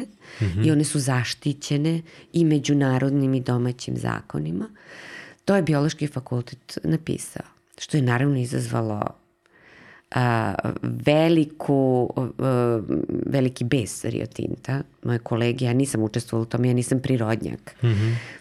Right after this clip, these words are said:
Speaker 2: Moje kolege su dobijale pretnje, dobijali su, a, sugestije kako to da napišu i ostali su vrlo čvrsti, zbog čega sam ja ponosna na svoj fakultet. Ali ono što je definitivno, na univerzitet se uvukao Rio Tinto.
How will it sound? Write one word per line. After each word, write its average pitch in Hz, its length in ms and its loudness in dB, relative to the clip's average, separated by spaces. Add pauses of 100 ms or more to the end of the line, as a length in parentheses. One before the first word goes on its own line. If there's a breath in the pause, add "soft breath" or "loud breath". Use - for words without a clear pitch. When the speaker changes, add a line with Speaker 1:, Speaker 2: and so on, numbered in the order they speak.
(140)
Speaker 2:
Moje 151 160 4
kolege 143 320 0
su 135 120 -4
dobijale 120 600 0
pretnje, 139 720 0 (160)
dobijali 123 520 0
su, 107 420 -4 (440 loud breath)
a, 123 460 4
sugestije 135 920 2
kako 120 380 -2
to 120 200 -2
da 117 120 0
napišu 110 520 0
i 156 60 2
ostali 151 320 0
su 139 160 -6
vrlo 131 220 -2
čvrsti, 127 460 -4
zbog 156 180 -4
čega 151 180 0
sam 151 120 0
ja 147 60 2
ponosna 117 600 -2
na 50 120 -4
svoj - 260 -6 (760 loud breath)
fakultet. - 580 -4 (500 loud breath)
Ali 151 240 4
ono 190 160 2
što 208 160 -2
je 143 40 2
definitivno, 170 680 0
na 139 120 2
univerzitet 139 720 0
se 143 100 -2
uvukao 139 540 -2
Rio - 280 -6
Tinto. - 400 -10